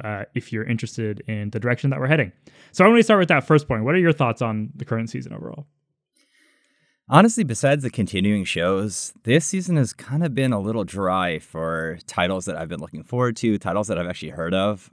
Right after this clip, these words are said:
Speaker 2: When I was going to the First Impressions episode, I started actually looking into and watching these episodes maybe a few weeks back, and what really struck me is I don't know a lot of the titles. A lot of the titles were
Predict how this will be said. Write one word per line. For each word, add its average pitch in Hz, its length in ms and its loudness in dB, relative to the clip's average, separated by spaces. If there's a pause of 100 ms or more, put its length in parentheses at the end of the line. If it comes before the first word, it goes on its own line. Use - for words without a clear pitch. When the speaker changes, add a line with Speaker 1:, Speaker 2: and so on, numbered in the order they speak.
Speaker 2:
When 95 240 -2
I 104 260 0
was 104 180 -4
going 95 260 -2
to 98 100 -8
the 85 500 -4 (600)
First 113 260 2
Impressions 107 460 0
episode, 85 500 -6 (380)
I 117 80 0
started 226 320 4
actually 175 240 4
looking 135 260 2
into 131 400 0
and 95 160 2
watching 95 260 0
these 90 120 -6
episodes 87 580 -6
maybe 95 300 0
a 92 40 -4
few 95 220 -6
weeks 95 180 -6
back, 98 460 -2 (420)
and 90 540 0 (400)
what 120 160 -2
really 139 240 4
struck 123 320 2
me 123 220 0
is 104 340 0 (100)
I 107 280 -8
don't 117 360 2
know 117 600 0 (140)
a 101 40 -8
lot 104 220 0
of 98 60 -10
the 95 60 -12
titles. 139 680 -4
A 95 100 -4
lot 113 160 4
of 127 80 2
the 107 60 -8
titles 113 440 -2
were 95 420 -2